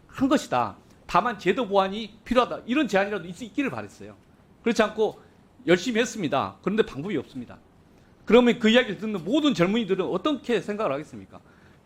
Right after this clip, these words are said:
중학교 삼 학년 때부터 시작을 해서 한 사-, 이 초등학교, 중학교 쭉 하는 과정에서 대학교 하는 과정, 누구는 그렇게 갑자기 이 점 몇 조 이렇게 부자가 되고 그 과정에서 일감 몰아주기 등등의 다양한 기법들이 공영법 위반인지 형법 위반인지 뭔 모르겠지만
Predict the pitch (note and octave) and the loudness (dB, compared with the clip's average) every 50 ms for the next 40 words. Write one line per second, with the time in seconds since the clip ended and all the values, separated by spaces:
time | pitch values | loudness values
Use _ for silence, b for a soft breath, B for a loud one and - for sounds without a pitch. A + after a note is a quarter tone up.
0 | _ _ - - A3 A#3+ C4 B3+ C4 - F#3+ A#3 C4 B3+ C4 B3+ B3+ A3 E3+ - | _ _ -4 2 4 4 4 4 2 -2 0 2 2 2 0 0 -2 -2 -2 0
1 | - A#3 A#3 A3 G#3+ F#3 D3+ F#3 F#3 F3 C3+ - b b b b - - A3 G#3 | 0 0 0 0 -2 -6 -6 -6 -4 -6 -6 -6 b b b b -4 -2 -2 -2
2 | F#3+ A3+ - - F3+ F#3 F#3+ F#3+ E3+ E3 - - - _ _ - _ - - - | -4 -10 -12 -10 -8 -8 -6 -6 -8 -8 -12 -18 -20 _ _ -20 _ -20 -14 -4
3 | - C4 C4 B3+ B3 B3 G#3 - - E3+ F#3+ F#3+ G3 F3 - A3 A#3 F#3+ A3 B3 | -2 2 4 4 4 2 -2 -2 2 2 2 2 2 -6 -6 -6 -2 0 0 0
4 | G#3 D3 B2+ C#3 D3+ E3 C#3+ A#2+ - - D3+ E3 E3 G3+ G3 F#3 - D#3+ E3+ D3+ | 0 -2 -2 -2 -2 -2 -6 -6 -4 0 0 0 0 0 -6 -6 -6 -12 -10 -10
5 | C3 G#2+ - b b b b b b b - - F#3 G#3+ B3+ C4+ C#4 A#3+ F#3+ G#3 | -10 -12 -14 b b b b b b b -8 -2 0 2 4 6 6 6 6 4
6 | A3+ A3 F#3 D3 D#3+ D#3+ - A#3 G#3 F3 F#3+ G#3+ G#3 - B3 G3+ E3+ D#3+ - - | 0 0 0 -2 -2 2 2 2 2 2 -4 -8 -2 0 0 4 4 2 2 6
7 | G#3 F#3+ E3 C3 - - D#3 D#3 - E3 D3+ C3 A#2+ - - - - D#3 E3 G3 | 6 6 6 6 2 -2 -10 -12 -4 -2 -2 -2 -2 -6 -12 -18 -14 -6 -4 -2
8 | F3 C#3+ A2+ G#2+ G2+ F#2+ G2+ G#2 F#2 - b b b b b b - B3 A#3+ - | -2 -2 -4 -4 -10 -12 -12 -14 -14 -14 b b b b b b -2 -2 0 4
9 | D3 E3 F3 G#3+ G#3+ A3 F#3+ - G3 E3 E3+ F#3 - A#3+ A3 E3+ D#3+ F3 F#3+ F3+ | 2 2 4 2 -2 -4 -4 -6 -4 -6 -4 2 2 2 4 4 0 -2 -2 -4
10 | F3+ D#3 C#3+ - E3 F3 G3+ F3 - - - - G3+ G#3+ A#3+ B3 A3 - - E3 | -4 -12 -10 -10 -10 -8 -6 -8 -8 -8 -8 -4 0 2 2 2 2 0 -4 -2
11 | - G#3+ G#3 - F3+ D3 C3+ - B B B B - D#3+ F3 A3+ B3 A#3 B3 A#3 | 0 0 0 0 -2 -2 -2 -4 B B B B 0 4 6 6 6 8 6 4
12 | G#3+ G#3 E3 E3 G3 G3+ G3 F#3 D#3+ F3 D#3+ D3 F#3+ A#3 B3 A3+ B3 B3 F3+ D#3+ | 4 2 0 2 2 0 0 -2 -4 -4 -4 -4 -4 -6 -4 -4 -6 -6 -4 -4
13 | D#3 F#3 F#3+ F#3+ F3+ C3+ B2 C3+ A#3 C#4 C4+ B3+ F3 D3+ G#3+ A3+ G#3 A3+ - - | 0 0 0 0 0 -6 -6 -4 -4 -2 -2 -2 -4 -4 -6 -4 -4 -6 -6 -4
14 | E3 D#3+ F3+ F#3 C3+ G#2 | -2 0 0 0 0 -4